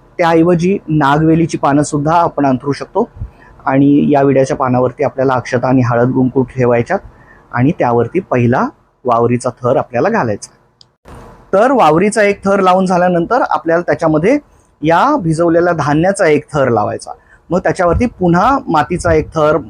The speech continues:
वावरीचा एक थर लावायचा आणि मग आपली जशी परडी असेल त्याप्रमाणे आपण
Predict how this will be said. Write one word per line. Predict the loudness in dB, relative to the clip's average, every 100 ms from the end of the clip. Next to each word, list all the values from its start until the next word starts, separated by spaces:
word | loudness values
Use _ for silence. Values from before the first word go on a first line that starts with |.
| -4
वावरीचा | 0 2 0 0 -2
एक | -2 -2
थर | 0
लावायचा | 2 2 0 0 -4 -6 -18 -20 _
आणि | -2 0
मग | 0 -2 -4 _ _ -4
आपली | -2 0 0 2 0
जशी | 0 -2 0 0
परडी | 2 4 4
असेल | 2 0 2
त्याप्रमाणे | 2 2 2 2 2
आपण | 2 2 0